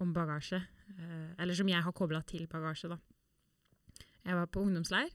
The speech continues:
eh, leder, eh, med, ja, dere vet hvem dere er, hvis dere lytter til, både deltagere og ledere. Eh, og på den ungdomsleiren, da har jeg fortalt deg, da var det flere av ungdommene som hadde sagt at de hadde hørt på podcasten vår og sånt, og det var jo kjempegøy. Eh, så jeg håper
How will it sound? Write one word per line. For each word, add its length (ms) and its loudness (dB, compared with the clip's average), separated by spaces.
eh, 480 -4
leder, 300 -4
eh, 200 -2
med, 380 4
ja, 200 8
dere 260 8
vet 180 4
hvem 100 8
dere 180 6
er, 40 2
hvis 160 0
dere 140 2
lytter 220 -2
til, 120 -8
både 240 4
deltagere 520 0
og 40 0
ledere. 360 -2
Eh, 460 -6
og 80 -6
på 100 6
den 160 6
ungdomsleiren, 460 2
da 80 4
har 80 8
jeg 100 2
fortalt 240 -2
deg, 140 -4
da 80 -4
var 80 -4
det 140 -4
flere 320 -4
av 80 -6
ungdommene 320 -8
som 140 -12
hadde 120 -12
sagt 160 -16
at 80 -12
de 80 -8
hadde 200 -6
hørt 100 -8
på 80 -8
podcasten 560 -6
vår 160 -2
og 60 -4
sånt, 180 -8
og 80 -4
det 100 -4
var 140 -4
jo 160 -4
kjempegøy. 420 -4
Eh, 200 -2
så 60 -8
jeg 100 4
håper 260 4